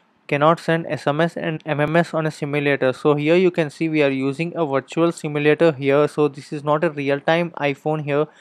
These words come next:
So it is asking us to try this particular code on real-time device.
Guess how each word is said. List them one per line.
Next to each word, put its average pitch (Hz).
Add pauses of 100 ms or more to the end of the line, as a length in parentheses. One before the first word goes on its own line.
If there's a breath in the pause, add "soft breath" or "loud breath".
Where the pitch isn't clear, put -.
(300 loud breath)
So 156
it 165
is 156
asking 170
us 175
to 170 (100)
try 147
this 170
particular 151
code 147
on 151
real-time 156
device. 131